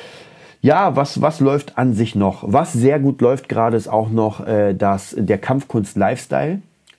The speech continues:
von dem ich euch erzählt hab. Da haben wir mit David Russell den Kurs, äh, gemacht, den S W S Kurs eins, und der wurde jetzt schon zweimal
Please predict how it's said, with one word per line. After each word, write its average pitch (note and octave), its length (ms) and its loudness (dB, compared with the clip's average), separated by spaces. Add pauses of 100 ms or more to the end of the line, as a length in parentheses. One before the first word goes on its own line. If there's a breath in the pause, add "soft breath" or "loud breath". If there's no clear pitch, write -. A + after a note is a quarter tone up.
von A2 240 -2
dem A2+ 140 2
ich A2+ 100 -4
euch A2+ 160 -6
erzählt A#2 360 -6
hab. D#3 200 -4
Da G2 120 0
haben A2 120 0
wir G#2 120 2
mit G2 200 -2
David G#2 280 0
Russell G#2 380 0 (420 loud breath)
den G2 180 -2
Kurs, C#3 480 -2 (440 soft breath)
äh, B2 260 0
gemacht, A#2+ 520 0
den G#2 120 0
S - 240 -8
W G#2 80 -2
S G2+ 180 -8
Kurs - 400 -6
eins, C#3 400 0
und A2 240 -6
der G2+ 180 2
wurde A2 200 2
jetzt G#2 160 -2
schon F#2+ 160 -4
zweimal C3+ 840 -2